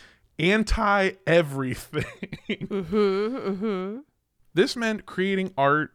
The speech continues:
Speaker 1: without rules, ideals, established conventions, and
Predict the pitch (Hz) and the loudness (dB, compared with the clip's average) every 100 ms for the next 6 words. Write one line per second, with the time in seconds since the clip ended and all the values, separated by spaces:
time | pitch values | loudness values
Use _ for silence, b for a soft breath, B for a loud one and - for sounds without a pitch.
0 | - 135 131 131 123 127 - 113 123 185 | -4 -2 0 2 0 -2 -6 -8 2 4
1 | 196 226 294 - _ - 147 127 123 170 | 4 2 -2 -10 _ -6 -2 -2 0 2
2 | 190 214 240 - - 131 - 165 156 156 | 4 4 2 -6 -8 -6 0 2 2 0
3 | 143 - 151 120 139 190 - 226 233 - | -4 0 -2 0 0 0 -2 -2 -2 -2
4 | 160 | -4